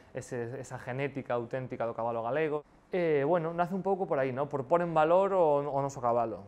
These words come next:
pôr en valor o noso cabalo, o noso patrimonio cultural tamén, relacionado co, co cabalo galego nesta zona, que eu creo que é brutal,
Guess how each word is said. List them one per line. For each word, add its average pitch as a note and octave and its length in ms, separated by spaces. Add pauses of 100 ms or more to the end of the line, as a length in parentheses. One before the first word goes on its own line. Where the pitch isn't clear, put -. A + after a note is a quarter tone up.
pôr C3+ 160
en C3+ 320
valor C3 320
o C3+ 80
noso C3+ 160
cabalo, F3+ 400
o E3 60
noso C#3 180
patrimonio C#3 480
cultural C#3+ 560
tamén, D#3 320 (160)
relacionado C#3+ 640
co, B2+ 400
co - 80
cabalo C3 240
galego C3+ 400
nesta C3 240
zona, C3+ 400
que A2 80
eu A#2 80
creo A#2+ 240
que B2 80
é B2+ 60
brutal, D3 420